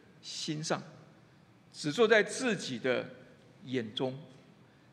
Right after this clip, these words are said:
让别人看见他们是一群很敬虔的人。他们选择一条容易的出路，他们不愿意付上必要的痛苦的代价。当时以色列人的光景，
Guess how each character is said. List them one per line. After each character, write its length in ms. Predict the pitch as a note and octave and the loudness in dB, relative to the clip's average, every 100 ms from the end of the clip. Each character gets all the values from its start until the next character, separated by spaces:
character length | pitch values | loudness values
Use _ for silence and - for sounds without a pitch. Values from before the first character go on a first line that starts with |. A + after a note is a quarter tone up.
| - | 6
让 300 | C#4 C4+ G3+ | 8 8 2
别 160 | F#3+ | 4
人 120 | F#3 G#3 | 4 4
看 200 | A3 F#3+ | 0 2
见 200 | G3 F3 | 0 0
他 200 | G3 A3+ | 0 0
们 140 | G#3 | 0
是 160 | F#3 A3 | -2 -4
一 60 | |
群 180 | G3 F#3 | -2 -2
很 160 | D3+ D3 | -2 -4
敬 220 | - G#3+ | -2 -2
虔 160 | E3 D#3 | -2 -2
的 80 | D#3 | 0
人。 180 | B2 C3 - - - - - | -2 -4 -12 -20 -20 -20 -8
他 120 | - C4 | 2 2
们 100 | B3+ | 4
选 180 | A3+ F#3+ | 2 6
择 100 | G#3+ | 4
一 60 | |
条 120 | G#3 F#3+ | 6 2
容 240 | E3 F3 | 0 -2
易 100 | G#3 | 0
的 100 | E3 | 0
出 260 | - E3+ F3 | 0 -2 0
路， 180 | D#3 - - - - | 0 -4 -16 -20 -16
他 280 | - G#3 G#3+ | 0 4 4
们 300 | G3+ E3 D3+ D3+ | 4 0 -2 -6
不 140 | C#3+ | -4
愿 240 | E3 F#3+ F3+ | 2 2 2
意 180 | E3+ D3+ | 0 -4
付 380 | - - G3+ | -8 -6 -2
上 320 | D#3+ F#3 D3 C3 - | 2 2 0 -4 -10
必 180 | E3+ D3+ | -4 2
要 140 | D#3 | 2
的 80 | B2 A2+ - - | 2 -6 -12 -8
痛 200 | F#3 C3+ | -4 -4
苦 160 | A2+ - | -6 -14
的 80 | - - | -14 -8
代 120 | A#2+ | -8
价。 220 | - - - - - - - - - - - - - | -8 -12 -14 -20 -20 -20 -20 -20 -20 -20 -20 -20 0
当 240 | - G#3 A3+ | 4 4 4
时 220 | - E3 | -2 -2
以 120 | D#3+ | -2
色 160 | C#3 G#3 | 2 6
列 120 | G3 | 6
人 100 | F3 | 6
的 80 | E3 | 2
光 280 | D#3+ G#3+ | 2 2
景， 140 | A3 | 0